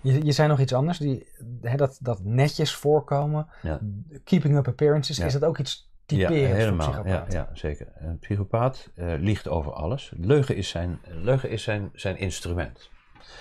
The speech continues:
Speaker 2: Het omkeren van de waarheid. Ehm, en ze liegen niet in de laatste plaats over zichzelf. Ze zullen zich altijd voordoen als het omgekeerde van wat ze werkelijk zijn. Ze zullen zich voordoen als,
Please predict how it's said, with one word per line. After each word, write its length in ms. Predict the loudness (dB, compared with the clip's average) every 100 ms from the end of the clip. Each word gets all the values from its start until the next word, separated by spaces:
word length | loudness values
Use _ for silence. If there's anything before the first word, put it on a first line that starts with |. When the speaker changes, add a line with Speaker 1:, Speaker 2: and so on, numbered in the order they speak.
| -20 -20 -20 -14
Speaker 2:
Het 260 | -6 -2
omkeren 540 | 2 2 2 0 0 -4
van 160 | -4
de 80 | -6
waarheid. 500 | -8 -10 -12 -14 -20 -20 -20 -20 -16 -18 -16 -10
Ehm, 460 | -6 -4 -4 -4 -4 -8 -12 _ -20 -20 -20 -20 -14 -14 -16 -20 _ _ -4
en 320 | 0 2 0
ze 160 | 0
liegen 580 | 0 2 0 0 -2 0
niet 280 | 0 0 -4
in 160 | -8 -4
de 120 | -4
laatste 340 | -6 -10 -16 -12
plaats 380 | -8 -8 -10
over 180 | -12 -10
zichzelf. 540 | -10 -10 -8 -8 -12 _ _ _
Ze 180 | -8 -4
zullen 200 | -2 -2
zich 180 | -4 -4
altijd 580 | -4 -2 0 -2 -4 -16 -20 -20 -20
voordoen 680 | -4 2 4 4 4 2 0
als 160 | -4
het 140 | -4 2
omgekeerde 680 | 4 4 0 -2 -2 -2 -4
van 140 | -2
wat 140 | -4
ze 120 | -4 -6
werkelijk 420 | -4 -6 -8 -10
zijn. 300 | -14 -12 -10
Ze 60 |
zullen 260 | -6 -4 -4
zich 100 | -4
voordoen 400 | 0 2 2 0
als, 220 | -2 -6